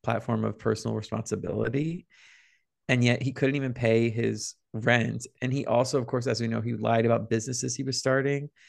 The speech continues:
And so in the audio recordings, when he's saying to the court, uh, or when they're asking him, "How do you plan on paying the rent?" He's like, "Oh, I have multiple businesses,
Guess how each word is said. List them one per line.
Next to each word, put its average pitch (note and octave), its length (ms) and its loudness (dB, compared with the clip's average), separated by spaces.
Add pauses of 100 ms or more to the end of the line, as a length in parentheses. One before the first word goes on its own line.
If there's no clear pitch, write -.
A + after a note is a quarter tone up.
(280)
And A#2+ 120 -2
so C3+ 160 4
in A#2+ 120 2
the A2+ 80 2
audio B2+ 300 6
recordings, A2 520 0
when A2+ 100 -6
he's A2+ 200 -6
saying A2+ 240 0
to - 100 -12
the A#2+ 100 -6
court, A2+ 500 2 (380)
uh, A#2 80 6
or A#2 160 4
when B2 140 2
they're A#2+ 120 2
asking A#2+ 360 -2
him, A2 320 -2
"How A#2 140 0
do A#2 60 2
you A#2+ 100 2
plan A#2 440 0
on A2 240 -6 (160)
paying A2 520 0
the A#2 100 -4
rent?" A#2 240 -2
He's A#2+ 180 -6
like, - 180 -4
"Oh, D3 80 0
I D#3 60 4
have C3 80 4
multiple A2 340 0
businesses, G#2+ 720 0